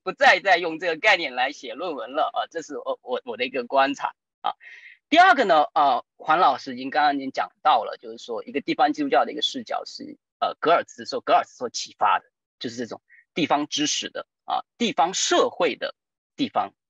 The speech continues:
基督教啊。那么这样的一个地方基督教，我感觉啊，就黄老师，呃，过去的文章当中写，他说地方性是什么？地方性是地理意义、文化性与文化场景性。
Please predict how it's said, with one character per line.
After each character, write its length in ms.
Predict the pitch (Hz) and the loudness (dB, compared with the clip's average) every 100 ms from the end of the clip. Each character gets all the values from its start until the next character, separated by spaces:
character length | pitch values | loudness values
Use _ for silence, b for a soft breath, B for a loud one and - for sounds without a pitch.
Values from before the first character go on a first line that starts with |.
| _ | _
基 80 | - | -12
督 80 | 110 | -6
教 180 | 107 - _ _ _ _ - | -6 -8 _ _ _ _ -4
啊。 180 | 104 b b b - | -4 b b b 2
那 80 | |
么 120 | 349 - | 4 6
这 140 | 370 | 8
样 280 | 381 339 208 | 8 8 6
的 160 | 160 | 4
一 60 | 147 | 4
个 160 | 143 143 | 0 -2
地 120 | 156 | 0
方 220 | 170 156 | 0 0
基 60 | 156 | -2
督 80 | |
教， 340 | 151 143 117 - | 2 4 4 -2
我 120 | 131 147 | -8 -2
感 240 | 156 123 | 0 -2
觉 200 | 120 127 - | -4 -6 -4
啊， 120 | 127 | -4
就 120 | 139 143 | -4 -6
黄 160 | 135 | -4
老 140 | 127 120 | -4 -6
师， 320 | - 117 - - | -14 -20 -14 -6
呃， 260 | 98 - - _ _ _ _ _ | -4 -4 -8 _ _ _ _ _
过 160 | 202 151 | -4 -4
去 80 | 151 | -4
的 100 | 123 | -6
文 140 | 127 | -4
章 180 | 139 139 | -4 -2
当 80 | 139 | -4
中 100 | 139 | -6
写， 160 | 104 | -10
他 120 | 101 | -10
说 100 | 151 | -10
地 160 | - 262 | -2 0
方 180 | 214 220 | 2 0
性 140 | 160 | -2
是 160 | - - | -10 -14
什 80 | - | -16
么？ 80 | - _ _ _ - | -20 _ _ _ -2
地 120 | 220 | 0
方 220 | 170 180 | 2 0
性 100 | 165 | -2
是 200 | 143 120 _ | -8 -12 _
地 100 | 294 | 2
理 140 | 240 131 | 2 2
意 160 | 147 | -2
义、 100 | 247 - b b b | -4 -10 b b b
文 220 | - 143 214 | -2 0 2
化 220 | 240 139 | 2 0
性 260 | - 135 _ | -6 -10 _
与 220 | 117 120 - | -14 -14 -8
文 200 | 120 143 | -6 0
化 200 | - - | -2 -2
场 280 | - - 139 | -4 -4 -4
景 160 | - | -12
性。 120 | - | -20